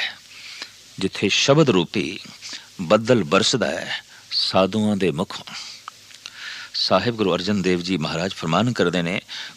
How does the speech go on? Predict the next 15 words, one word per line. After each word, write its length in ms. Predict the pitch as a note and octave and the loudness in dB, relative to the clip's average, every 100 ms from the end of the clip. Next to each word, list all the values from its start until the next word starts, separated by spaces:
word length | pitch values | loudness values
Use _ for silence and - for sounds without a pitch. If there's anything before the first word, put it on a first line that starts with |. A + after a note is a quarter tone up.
| - | -2
"ਪ੍ਰਮਾਤਮਾ 640 | - F#2 G2+ - B2 A#2+ | 2 4 2 0 0 0
ਦਾ 180 | A#2 E2+ | 4 4
ਨਾਮ 520 | E2+ F2+ A#2 A#2 F2+ - - - - - | 6 6 4 2 -6 -14 -16 -18 -18 0
ਅੰਮ੍ਰਿਤਮਈ 640 | A#2 D#3 F#3+ - A#2+ E2+ E2 | 4 8 6 6 4 4 2
ਬੂੰਦ 360 | D2+ A2 E3+ | 4 4 6
ਹੈ, 300 | - - - - - - - - - - - | 2 -2 -6 -8 -8 -14 -16 -16 -18 -14 -8
ਪਰ 80 | |
ਸਾਧੂਆਂ 640 | F#2+ - G#2 G#2+ G#2+ G#2 F2+ | -2 0 2 2 0 -2 0
ਦੀ 120 | D#2 | 0
ਸੰਗਤ 420 | - F2+ A2+ A2 C#2 | 0 0 0 0 0
ਵਿੱਚ 380 | D#2+ - - - - - - | -4 -2 -6 -8 -20 -6 -2
ਪੀਤਾ 320 | F#2 - B2+ | 0 4 2
ਜਾ 180 | E2+ C#2 | 2 0
ਸਕਦਾ 340 | - D2 D2+ | -2 -4 -6
ਹੈ। 120 | D2 | -8